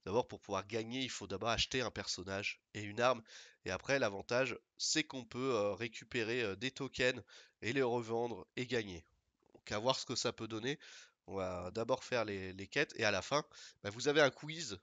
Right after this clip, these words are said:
qui vérifie si vous avez tout lu. Donc on va pas le faire ensemble parce que le but c'est pas de spoil les quêtes. En plus c'est complètement interdit, hein. Euh, c'est sympa la petite pub brève. Hop. Donc which of the following is the gameplay genre ? Alors, et voilà, qu'est-ce que c'est comme type de jeu ? Voilà, c'est, c'est le genre de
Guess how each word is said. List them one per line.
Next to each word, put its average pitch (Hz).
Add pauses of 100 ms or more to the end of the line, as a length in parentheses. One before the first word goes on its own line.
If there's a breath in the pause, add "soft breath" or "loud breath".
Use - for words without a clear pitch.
(120)
qui 120
vérifie 147
si 139
vous 120
avez 123
tout 139
lu. 123 (360 loud breath)
Donc 101
on 127
va 113
pas 131
le 135
faire 135
ensemble 135
parce 127
que -
le 95
but 123
c'est -
pas 117
de 107
spoil 147
les 131
quêtes. 135
En 95
plus -
c'est -
complètement 117
interdit, 123
hein. 113 (600 soft breath)
Euh, 98
c'est -
sympa 117
la 104
petite -
pub 120
brève. 113
Hop. - (1000 loud breath)
Donc 127
which -
of 135
the 139
following 147
is 127
the 127
gameplay 135
genre ? 127
Alors, 104
et 107
voilà, 113
qu'est-ce -
que 127
c'est 131
comme 110
type 120
de 117
jeu ? 110
Voilà, 98
c'est, -
c'est -
le 117
genre 113
de 92